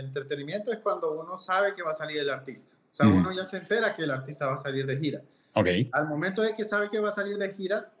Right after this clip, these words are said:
Speaker 1: claro, nos sentamos, conversamos si qué mercado es bueno para este artista, qué mercado, qué país, qué no, qué no sé cuál, y la oferta que se le va a hacer. Y se le hace una oferta formal, se le manda una oferta formal al artista, como se la mandan diez promotoras más.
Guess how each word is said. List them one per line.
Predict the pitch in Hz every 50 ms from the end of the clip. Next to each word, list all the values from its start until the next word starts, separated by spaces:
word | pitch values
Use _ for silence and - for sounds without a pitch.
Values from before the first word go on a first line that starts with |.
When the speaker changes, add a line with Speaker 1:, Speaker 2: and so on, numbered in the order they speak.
| _ _
Speaker 1:
claro, | - 151 156 156 139 135 123 123
nos | - 131 131
sentamos, | 135 135 123 - 147 156 175 190 202 208 208 -
conversamos | 165 156 143 131 127 131 143 143 156 170 170 - -
si | 170 143 - -
qué | 151 147
mercado | 151 156 151 151 156 151 151 156 151
es | 147
bueno | 151 147 143 143 139
para | - 139 139
este | 135 135 131
artista, | 123 - 170 180 180 - 165 160
qué | - 147
mercado, | 135 147 127 - 156 156 151 151 147
qué | 147
país, | 143 - 123 127 147 - - - -
qué | 139
no, | 127 147 160 - -
qué | 139
no | 139 143 139
sé | - 139
cuál, | - 170 180 180 - - - _ _ _ _
y | - 220 240
la | 226 208
oferta | 214 190 190 180 - 185 170
que | 165
se | 151 - -
le | 143
va | 139 139
a |
hacer. | 131 - 196 202 - - - _ -
Y | 180 160
se | - 170 165
le | 160
hace | 156 156 160
una | 175 170 170
oferta | 170 165 160 160 - 156
formal, | 156 156 143 156 165 190 180 151
se | - - 131
le | 127 123
manda | 127 127 135 147
una | 151 160
oferta | 156 - 170 165 - 190
formal | 190 214 214 208 196 175 180 208 - - - _ _ _ - - - - - _ _ -
al | 170 196
artista, | 214 214 214 220 220 214 - - 254 254 - - - - _ _ _ _
como | - 190 185 180
se | - 175
la | 165 160
mandan | 165 175 190 190 190 190 190 - - _ _
diez | 156 156 196 220 - -
promotoras | 190 180 165 156 - 156 143 143
más. | 156 214 226 196 - -